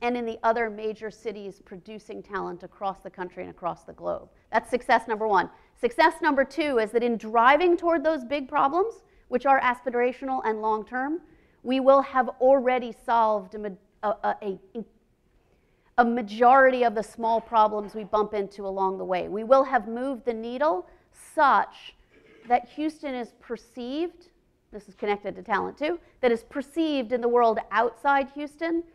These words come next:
as the place to be if you want to drive forward material change, particularly in the area of energy transition.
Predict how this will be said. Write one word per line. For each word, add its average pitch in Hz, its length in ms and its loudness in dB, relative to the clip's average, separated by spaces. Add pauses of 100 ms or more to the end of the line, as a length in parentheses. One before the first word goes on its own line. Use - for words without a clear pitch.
(200)
as 220 140 -2
the 240 80 -6
place 262 480 -4
to 254 160 -8
be 247 420 -8 (440)
if 214 140 -12
you 233 120 -10
want 233 240 0
to 214 60 -6
drive 202 420 0
forward 202 380 -6
material 202 500 -8
change, 185 500 -6
particularly 208 1200 -8 (440)
in 220 120 -6
the 208 160 -8
area 208 580 0
of 185 360 0 (280)
energy 190 320 -4
transition. 175 580 -12